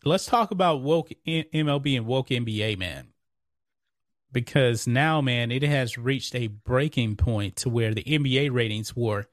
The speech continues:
historically low. Historically low. And I see you guys in the chat, "A E W destroyed the N B A." That is one hundred percent accurate, man. The N B A reached a new low.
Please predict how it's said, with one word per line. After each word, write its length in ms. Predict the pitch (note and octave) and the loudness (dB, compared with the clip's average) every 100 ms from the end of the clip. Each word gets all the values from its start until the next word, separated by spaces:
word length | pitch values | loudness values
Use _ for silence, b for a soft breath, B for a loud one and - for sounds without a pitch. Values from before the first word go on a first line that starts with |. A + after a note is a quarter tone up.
| _ _ _ _ _ | _ _ _ _ _
historically 1300 | - A#2 - - - D3+ E3 C#3+ C3+ - A2+ G2 - _ _ _ - | 0 0 0 -8 0 2 4 2 -2 -6 -6 -6 -8 _ _ _ -6
low. 480 | A2+ A2+ F#2+ D#2 - _ _ _ _ _ _ | 0 2 2 -4 -16 _ _ _ _ _ _
Historically 680 | - D#3+ - F3 F3 - C#3 | 2 2 4 4 4 2 0
low. 260 | A#2 G#2+ G2 - - | 0 -2 -4 -8 -2
And 120 | C3+ | 2
I 100 | C3 | 2
see 180 | - D#3+ | 2 0
you 80 | C#3+ | 2
guys 240 | C#3 C3+ | 2 2
in 60 | A#2+ | -2
the 60 | |
chat, 320 | - D#3+ C3 - | 0 -2 -2 -4
"A 60 | C3+ | 0
E 160 | C#3+ D#3+ | 0 2
W 440 | D#3+ E3 E3+ E3 - _ - | 0 0 0 -2 -4 _ -6
destroyed 460 | A#2+ - C#3 C#3 | -4 0 0 0
the 180 | C3+ C3 | -2 -2
N 80 | D#3 | 0
B 180 | D#3 F3+ | 2 2
A." 280 | D3 C3+ _ _ _ _ _ _ _ _ _ _ _ | 0 -2 _ _ _ _ _ _ _ _ _ _ _
That 160 | A#2 A#2 | 2 2
is 160 | - | 2
one 320 | A#2+ C#3+ D#3+ - _ | 2 2 2 -4 _
hundred 360 | - - D3 D3+ | -6 -2 0 0
percent 320 | E3+ - C#3 | -2 0 0
accurate, 380 | A2 G2+ G2 - | 0 -2 -6 -8
man. 240 | F#2 - - _ _ _ _ _ _ _ _ _ | -10 -12 -16 _ _ _ _ _ _ _ _ _
The 140 | A#2+ - | -2 2
N 120 | E3 | 2
B 180 | D#3+ C#3 | 4 4
A 80 | C3+ | 4
reached 320 | C3 C3 - | 2 -2 -2
a 100 | A#2 | -2
new 240 | A2 C#3 D#3 | 0 2 2
low. 400 | C3+ B2 B2+ | 2 2 0